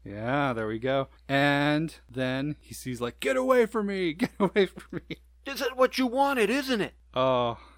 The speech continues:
Speaker 1: and he talks to his parents about it, and he's like, "I, I
Speaker 2: It's
Speaker 1: won't
Speaker 2: your
Speaker 1: get a
Speaker 2: fault.
Speaker 1: new car." Like,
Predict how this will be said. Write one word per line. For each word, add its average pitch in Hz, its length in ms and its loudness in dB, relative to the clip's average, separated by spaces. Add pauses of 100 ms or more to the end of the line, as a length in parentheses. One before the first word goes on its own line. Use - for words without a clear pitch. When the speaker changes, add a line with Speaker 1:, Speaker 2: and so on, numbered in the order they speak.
(180)
Speaker 1:
and 139 160 0
he 147 100 -2
talks 147 300 0
to 160 80 -2
his 117 160 -6 (220)
parents 107 300 -6
about 95 280 -6
it, 90 80 -6
and 92 80 -12
he's 101 100 -16
like, 90 140 -10
"I, 120 140 -4 (640)
I 113 100 -6
Speaker 2:
It's 120 80 -4
Speaker 1:
won't 120 140 -2
Speaker 2:
your 107 80 -8
Speaker 1:
get 117 160 -2
a - 20 -6
Speaker 2:
fault. 107 120 -6
Speaker 1:
new 107 120 -8
car." 92 500 -8 (140)
Like, 98 180 -12